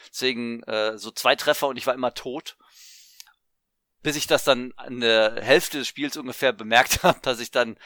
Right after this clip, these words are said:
ja, ich kann mir noch ein paar Skills geben. Und dann wurde es wieder plötzlich <laughs> einfacher.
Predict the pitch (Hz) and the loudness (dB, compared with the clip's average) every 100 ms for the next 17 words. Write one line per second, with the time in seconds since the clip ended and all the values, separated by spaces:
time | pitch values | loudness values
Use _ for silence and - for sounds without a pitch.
0 | - - 123 - - 131 123 117 113 113 | -14 -8 -8 -6 -6 -2 -2 -2 -4 -8
1 | - 127 117 101 135 139 185 165 143 147 | -8 -10 -8 -4 -2 0 -2 -2 0 0
2 | 143 - 147 - 131 127 - 175 - 147 | 0 -2 -8 -8 -10 0 0 0 2 0
3 | - 123 | 2 -4